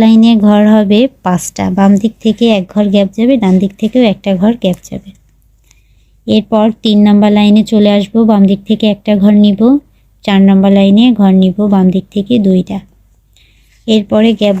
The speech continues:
ঘরগুলো ফিল আপ করব এবং পায়ের কাজ করব।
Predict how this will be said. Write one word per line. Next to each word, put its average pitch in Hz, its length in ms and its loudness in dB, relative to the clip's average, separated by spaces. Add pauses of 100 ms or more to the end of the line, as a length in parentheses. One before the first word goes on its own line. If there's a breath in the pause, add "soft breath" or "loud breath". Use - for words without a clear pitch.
ঘরগুলো 208 500 0
ফিল 202 220 -2
আপ 190 200 -2
করব 208 260 -4 (720)
এবং 202 260 -2 (140)
পায়ের 180 320 -2
কাজ 185 160 -6 (140)
করব। 185 240 -6